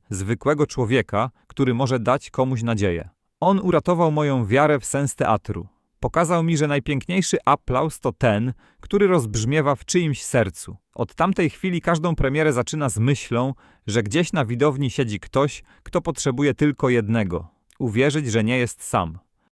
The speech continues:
Kiedy wymienił wszystkie pięć spotkań, zapadła cisza. Andrzej Seweryn siedział na scenie, w pustym teatrze, gdzie przez pół wieku grał setki ról. Światła przygasały,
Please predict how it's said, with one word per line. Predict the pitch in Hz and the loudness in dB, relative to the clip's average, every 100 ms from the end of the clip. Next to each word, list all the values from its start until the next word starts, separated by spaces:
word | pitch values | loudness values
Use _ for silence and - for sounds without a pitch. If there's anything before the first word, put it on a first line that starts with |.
| _ | _
Kiedy | 110 98 | -2 0
wymienił | 95 107 175 143 | 0 0 0 0
wszystkie | - 151 - - | -2 -4 -4 -6
pięć | - 131 135 - | -2 0 0 -2
spotkań, | - 117 107 - 110 113 - _ - | -2 0 0 0 -2 -2 -10 _ -6
zapadła | 110 110 117 98 98 | -2 2 2 2 0
cisza. | - 85 - 87 _ _ _ _ _ _ | -2 -6 -6 -10 _ _ _ _ _ _
Andrzej | 135 160 127 127 | 0 2 4 2
Seweryn | - 104 117 113 104 | 2 2 4 2 0
siedział | 127 110 104 | 0 2 2
na | 101 | 0
scenie, | - - 101 90 98 110 _ _ _ | -4 0 0 0 -2 -4 _ _ _
w | _ | _
pustym | - 165 - 131 | -2 -2 0 -2
teatrze, | 110 104 95 - - 107 | 0 2 2 2 -2 -2
gdzie | 104 92 95 | -2 -2 -2
przez | - 101 - | -2 -6 -8
pół | - 139 | -4 -2
wieku | 101 107 104 113 | 2 2 2 -4
grał | 98 110 104 | 0 2 2
setki | - 120 - - 98 | 2 -2 -2 -2 -2
ról. | 90 78 80 _ _ _ _ _ | 0 -4 -10 _ _ _ _ _
Światła | - - 165 160 | -6 -2 0 0
przygasały, | - - 117 107 107 85 87 | -2 -2 0 0 2 2 2